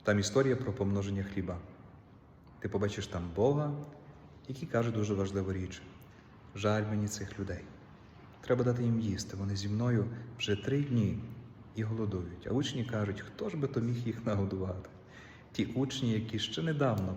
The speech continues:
пережили перше чудо помноження хліба, де Христос нагодував п'ять тисяч людей, сьогодні питають:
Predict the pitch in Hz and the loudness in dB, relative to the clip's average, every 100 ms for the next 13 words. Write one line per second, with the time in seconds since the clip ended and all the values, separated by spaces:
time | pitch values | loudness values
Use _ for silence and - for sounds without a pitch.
0 | - 101 101 120 113 113 - 151 151 131 | 0 2 4 4 2 2 2 2 2 0
1 | 123 - 131 101 107 107 117 107 95 95 | 0 2 2 2 2 0 2 2 0 -2
2 | - 156 127 117 - - - - - 107 | -2 -2 -2 -4 -8 -14 -16 -6 -2 0
3 | 113 107 127 139 139 117 113 117 120 120 | 2 4 8 8 6 2 2 4 4 2
4 | - 139 147 - - 131 - 120 - 123 | 2 2 2 0 0 0 2 0 0 2
5 | 110 85 - - - - - - - - | 2 2 -4 -12 -16 -18 -20 -14 -4 0
6 | 139 127 123 135 127 123 | 2 2 2 4 2 2